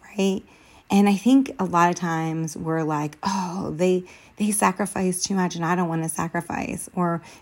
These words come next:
maybe you feel like that they're just really lucky and they just kind of got what they wanted. And sure, I think that there are people that get lucky, but I also think that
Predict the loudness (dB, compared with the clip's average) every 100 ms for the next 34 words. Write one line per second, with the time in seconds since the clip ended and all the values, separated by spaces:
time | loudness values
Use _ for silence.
0 | 2 4 6 6 6 4 -2 -4 -2 -2
1 | -4 -4 -4 -4 -6 -2 0 0 -2 -6
2 | -6 -8 -8 -6 0 0 0 -2 -6 -6
3 | 2 2 4 0 -2 -4 -4 -4 -4 -4
4 | -4 -4 -4 -6 -4 -6 -6 -8 -2 0
5 | 0 -6 -20 -18 4 4 4 2 2 2
6 | 0 0 0 -2 -4 -8 -6 -6 -6 -6
7 | -4 -2 -2 -2 -4 -2 -4 -6 -6 -2
8 | 0 0 -2 -4 -4 -6 -4 -2 -2 -4